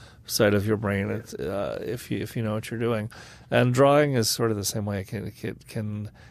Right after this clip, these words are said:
Speaker 1: it's a form of cerebral activity that's not really linked to language, and I found that I really needed that.
Speaker 2: I wanted to go over a couple quick, I, I think I wrote quick N Y C stuff in the notes, but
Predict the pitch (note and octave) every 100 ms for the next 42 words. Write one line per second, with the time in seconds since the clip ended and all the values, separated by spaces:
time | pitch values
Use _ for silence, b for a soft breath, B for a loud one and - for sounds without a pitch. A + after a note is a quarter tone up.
0 | B - G#2+ - G#2 G#2 - A#2+ A2+ A2
1 | G2 - - - A2 A2 G2+ G2 G2 -
2 | A2+ G2+ G2 G2 - G2 F#2+ C#2 G2 F#2+
3 | G2+ G2+ G2+ - G2+ G2 G2 G#2 G2 G#2+
4 | G#2+ G#2 G#2+ G#2 A2 G2 G#2 G#2 - -
5 | - B2 A2+ A2 G#2 - B B B B
6 | - A2+ A2 B2 G#2 - - B1 - -
7 | - B B B B B B B B2 B2+
8 | D3+ C#3 - A#2+ G#2+ A2+ G#2 A2 G#2 G#2
9 | G#2+ - A#2 A2+ G2+ - G#2+ - G#2 -
10 | G2+ F2+ - G2 G2+ G#2+ - F3 - C3
11 | C3+ C3 A#2 - B2+ A2 - A#2+ G#2+ G#2+
12 | G#2+ A2 G#2+ - - - C3 A2+